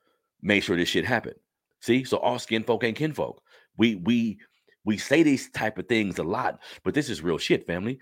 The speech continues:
This is one of the problems that we have in our community as a whole. I'm not saying don't do your job,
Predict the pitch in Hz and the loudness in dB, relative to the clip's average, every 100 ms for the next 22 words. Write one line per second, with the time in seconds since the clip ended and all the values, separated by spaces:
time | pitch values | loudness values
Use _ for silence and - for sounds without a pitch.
0 | - 131 135 104 73 151 160 107 - 98 | -6 -4 -2 -2 4 4 4 0 -2 -2
1 | 87 95 82 85 98 - 139 104 87 82 | 0 -2 -4 -4 -4 -2 -2 0 -2 -8
2 | 87 78 120 123 92 85 80 - 135 113 | -10 0 2 2 0 -2 -4 -2 2 2
3 | 92 - - _ _ - 110 135 113 - | 2 -2 -20 _ _ -4 -2 0 -4 -4
4 | - 131 123 92 73 120 98 107 107 90 | -4 -2 0 -2 0 -2 0 0 2 0
5 | 76 110 120 120 | 0 -2 0 -4